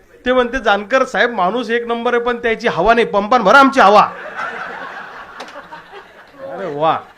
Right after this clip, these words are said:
हवा नाही, हवा नाही म्हणजे तुम्ही बोकडे कापत नाही,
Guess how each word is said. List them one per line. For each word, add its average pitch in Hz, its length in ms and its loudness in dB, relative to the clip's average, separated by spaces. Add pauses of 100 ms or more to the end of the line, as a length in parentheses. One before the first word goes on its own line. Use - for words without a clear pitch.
(120)
हवा 185 300 4
नाही, 165 180 0 (440)
हवा 233 260 6
नाही 277 140 4
म्हणजे 262 300 2
तुम्ही 262 200 0
बोकडे 254 320 6
कापत 214 380 4
नाही, 160 280 0